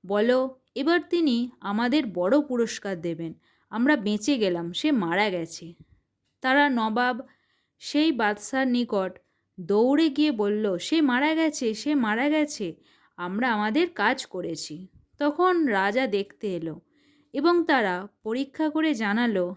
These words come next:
"হ্যাঁ, সে মারা গেছে।" রাজা বলল, "তাহলে এখন তাকে পোড়ানোর ব্যবস্থা করো।"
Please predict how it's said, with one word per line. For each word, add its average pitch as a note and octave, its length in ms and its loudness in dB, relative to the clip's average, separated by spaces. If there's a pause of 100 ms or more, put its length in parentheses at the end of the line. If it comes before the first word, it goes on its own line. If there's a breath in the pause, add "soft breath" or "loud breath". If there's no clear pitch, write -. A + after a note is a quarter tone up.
"হ্যাঁ, C4 260 -2
সে C4 180 -2
মারা F3 360 -2
গেছে।" - 460 -14 (920)
রাজা B3+ 380 4
বলল, A#3 600 0 (560)
"তাহলে D#4 280 4
এখন B3+ 420 -2
তাকে A3+ 240 0
পোড়ানোর A#3 460 0
ব্যবস্থা D4+ 480 2
করো।" E4+ 320 0